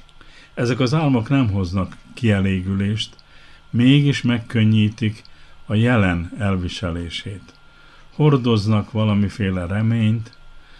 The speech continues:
bizakodást, érdekességet a jövőnkről. A pszichológusok szerint nevezhetnénk őket életben tartó képzelgéseknek,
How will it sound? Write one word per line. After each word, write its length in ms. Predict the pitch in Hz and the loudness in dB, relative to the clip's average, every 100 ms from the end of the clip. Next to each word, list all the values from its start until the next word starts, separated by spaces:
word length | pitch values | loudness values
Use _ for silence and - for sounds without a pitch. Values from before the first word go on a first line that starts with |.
| - - | -20 -6
bizakodást, 1000 | 95 101 110 107 107 104 101 101 98 - | -2 0 0 0 -2 -2 -2 -4 -6 -6
érdekességet 1120 | 123 117 110 107 - 101 - - 92 95 - | -2 0 2 0 -2 -4 -4 -6 -4 -6 -4
a 60 | |
jövőnkről. 840 | 98 98 90 85 85 82 95 85 104 - - - - - - - - - - - | -4 -2 -2 -4 -6 -8 -12 -12 -12 -16 -20 -20 -20 -20 -20 -20 -20 -20 -20 -10
A 100 | 104 | -10
pszichológusok 800 | - 214 190 196 160 120 127 - | -2 2 2 2 -2 -6 -6 -6
szerint 460 | - 139 135 131 | -4 0 0 -2
nevezhetnénk 880 | 139 139 113 98 - 104 - 90 85 | -2 -2 -2 -2 -4 -4 -4 -6 -4
őket 440 | 113 110 117 110 - - - - - - | -4 -2 -4 -6 -10 -20 -20 -20 -20 -2
életben 640 | 147 151 120 98 98 95 | 2 4 4 2 0 -2
tartó 520 | - 117 110 - 98 85 | 0 -2 -2 -2 -6 -4
képzelgéseknek, 1300 | 117 104 90 98 90 98 92 - 101 - 117 117 | -2 -2 0 -4 -2 -4 -6 -6 -8 -8 -10 -10